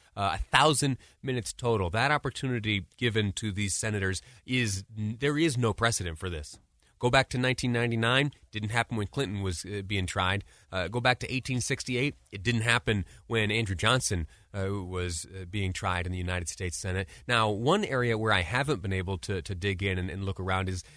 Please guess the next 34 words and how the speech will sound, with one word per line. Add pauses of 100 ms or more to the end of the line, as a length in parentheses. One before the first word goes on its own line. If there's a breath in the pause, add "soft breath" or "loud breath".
it's
not
only
presidents
that
face
impeachment
trials (220 loud breath)
in
the
United
States (140)
Senate.
We
spoke, (220 loud breath)
I
think,
uh,
a
week
or
so
ago
about, (300 soft breath)
uh, (220)
the
impeachment
of
a,
a
few
judges (260 soft breath)
in
history.